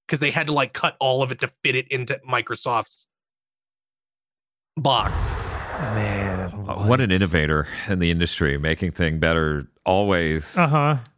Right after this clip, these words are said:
Speaker 2: Definitely no horrible mistakes to ruin the industry there.
Speaker 3: When, uh, Chris rated us while we were playing through one of the many Duke <laughs> filled games,
Speaker 2: <laughs>
Speaker 3: uh,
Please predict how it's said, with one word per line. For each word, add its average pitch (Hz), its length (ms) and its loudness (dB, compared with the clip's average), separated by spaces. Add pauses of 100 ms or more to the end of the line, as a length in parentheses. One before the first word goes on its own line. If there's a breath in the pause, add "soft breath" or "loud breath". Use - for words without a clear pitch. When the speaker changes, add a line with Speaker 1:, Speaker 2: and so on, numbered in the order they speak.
(100)
Speaker 2:
Definitely 135 380 2
no 131 220 2
horrible 127 380 2
mistakes 131 460 0
to 120 80 0
ruin 120 220 2
the 117 100 0
industry 110 420 -2
there. 104 360 0 (100)
Speaker 3:
When, 135 240 2
uh, 120 180 4
Chris - 420 0
rated 107 400 4
us 82 300 2
while 90 240 4
we 87 140 0
were 82 160 0
playing 78 380 0
through 76 500 0
one 104 320 0
of 85 100 -4
the 98 80 2
many 98 300 2
Duke 95 320 2
<laughs> - 260 -16
filled - 720 0
games, 101 560 2 (280)
Speaker 2:
<laughs> - 280 2
Speaker 3:
uh, 117 460 2